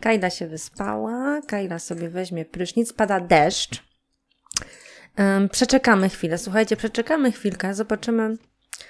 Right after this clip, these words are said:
czy przestanie sam padać, czy będziemy musieli, e, zainterweniować naszą syrenią mocą, bo muszę, e, te pięć arcydzieł tutaj zrobić. Mamy trzy tysiące pięćset, trzy i pół tysiąca.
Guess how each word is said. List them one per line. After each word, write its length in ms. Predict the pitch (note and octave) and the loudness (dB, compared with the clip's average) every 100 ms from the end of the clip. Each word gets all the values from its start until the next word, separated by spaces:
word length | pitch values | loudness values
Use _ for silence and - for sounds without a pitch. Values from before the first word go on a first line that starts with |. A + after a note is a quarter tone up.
| - | -20
czy 100 | - | -12
przestanie 420 | G3 G#3 B3 A#3+ A3+ | -6 -2 2 2 2
sam 240 | B3+ C#4+ | 0 -2
padać, 280 | C#4+ B3+ C4 | 0 -2 -2
czy 260 | - B3 A#3+ | -2 -2 0
będziemy 280 | A#3 A3+ A3+ | 2 2 2
musieli, 440 | A3+ - A3 A3 - | 0 0 0 0 0
e, 260 | G#3+ G3+ G3+ | 0 0 0
zainterweniować 880 | G#3+ G#3+ A3+ G#3+ A3 D4+ G#3+ F#3+ G3 | 0 2 2 2 4 6 6 6 4
naszą 380 | G3 A3+ G#3+ G#3 - | 2 4 4 2 -4
syrenią 440 | - A3 A3 F#3+ | -2 0 0 -2
mocą, 520 | F#3 F3 E3 F#3 G3+ C#4 _ _ _ _ _ _ _ - - - - - _ - | -4 -4 -4 -4 -4 -6 _ _ _ _ _ _ _ -18 -18 -20 -20 -20 _ 0
bo 360 | F#3+ G3 F3+ G3 | 4 6 6 2
muszę, 600 | F#3+ G#3 A3+ G#3 - E3+ D#3+ E3 - | 0 4 6 4 0 -4 -4 -6 -6
e, 480 | F#3 F3 F3 F3 F3 | -6 -4 -6 -8 -4
te 100 | G3+ | -4
pięć 300 | - G#3+ G#3 | 0 2 2
arcydzieł 440 | - G3+ C4+ A3 F3 | -2 -2 0 2 2
tutaj 240 | F3 E3+ | 0 -6
zrobić. 480 | D#3 - D#3+ - - - - - | -6 -6 -6 -6 -10 -16 -20 -6
Mamy 240 | G#3 A#3+ C4 | 2 4 4
trzy 300 | - - D4+ | 2 0 0
tysiące 560 | D#4+ C#4+ C4 C4 B3+ | 0 0 0 0 0
pięćset, 540 | A#3+ - A#3+ A#3 A3+ G#3 | -4 0 2 2 0 -2
trzy 180 | - D4+ | -2 -2
i 60 | |
pół 180 | D4 B3+ | -2 -4
tysiąca. 880 | - A3 G#3 F#3 E3+ - F3 F3 | -4 -6 -4 -6 -6 -8 -6 -4